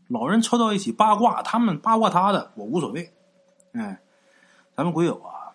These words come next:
对这些老人其实都无所谓，可是他单独啊，对他们对门儿一个老太太有点反感。为什么？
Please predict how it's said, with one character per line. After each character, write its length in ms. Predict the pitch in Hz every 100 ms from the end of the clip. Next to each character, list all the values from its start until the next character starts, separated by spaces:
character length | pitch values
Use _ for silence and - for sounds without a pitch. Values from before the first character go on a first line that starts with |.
| _ _ _ _ _ _ _
对 100 | -
这 140 | 170 180
些 120 | 165
老 160 | 131 95
人 120 | 107
其 160 | 117 131
实 220 | 113 - _ _ _ _ _ _ _
都 80 | -
无 260 | 143 123 127
所 200 | 110 92
谓， 180 | 101 - _ _
可 200 | - 107
是 80 | 113
他 100 | 117
单 420 | 123 - 165 165
独 240 | 135 101 113
啊， 260 | 92 - - _ _ -
对 100 | 143
他 140 | 123
们 100 | 131 120
对 220 | - 190
门 200 | 104 101
儿 80 | 160
一 120 | 127
个 80 | 117
老 200 | 110 87
太 220 | 107 117
太 80 | 98
有 120 | 98
点 120 | 104 95
反 380 | - - 190
感。 140 | 202 - _ _ _ _ _ _ _ _ -
为 120 | 135
什 100 | 98
么？ 180 | -